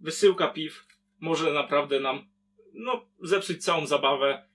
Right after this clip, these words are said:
I to nieraz mi się też zdarzyło. Porównywałem swoje piwa z metryczką. Nie było opcji, żeby to piwo tak smakowało, jak było w metryczce, ale domyślam się, dlaczego tak mogło być. Właśnie kwestia wysyłki. Jeżeli macie możliwość wysył-,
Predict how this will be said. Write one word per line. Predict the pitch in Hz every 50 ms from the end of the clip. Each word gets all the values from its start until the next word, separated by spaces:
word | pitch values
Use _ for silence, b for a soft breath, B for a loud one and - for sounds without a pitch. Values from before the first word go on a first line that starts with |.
| _ _
I | - 214
to | 208 202
nieraz | 180 170 165 160 147 143 - -
mi | 151 135
się | - 135
też | - 143 131
zdarzyło. | - - 147 139 - 135 143 143 135 131 135 - - _ _ _
Porównywałem | - 185 170 170 165 165 170 165 151 147
swoje | - - 160 160 151 147
piwa | 156 147 135 135 139 135 131 131
z | 143
metryczką. | 160 151 143 - 156 156 147 - - - 139 139 131 B B B B B B B -
Nie | 165 170
było | 175 185 185 175 160 147
opcji, | 156 156 - - 160 143
żeby | 131 147 151 139 147 139
to | - -
piwo | - 147 139 143
tak | 139 143 135
smakowało, | - 143 131 - 139 147
jak | 135 -
było | 123 135 131
w |
metryczce, | 139 143 - 147 139 - - 147 131 - b b b b b b b b
ale | 208 208 214 214 208 - - _ _
domyślam | 190 196 208 208 180 202 170
się, | 156 -
dlaczego | 135 139 - 135 131
tak | 131 127 127
mogło | 123 117 120 123
być. | - - - - _
Właśnie | 147 160 - 185 170 - - _ _
kwestia | - 185 165 - 160 143
wysyłki. | 147 - - 143 131 - - - - _ _ _ _ _ B B B B B B B
Jeżeli | - 165 180 208 208
macie | 220 220 208 208 214 208
możliwość | 196 175 151 156 175 180 156 151 147 147 - -
wysył-, | 156 165 160 - - 180 170 165 165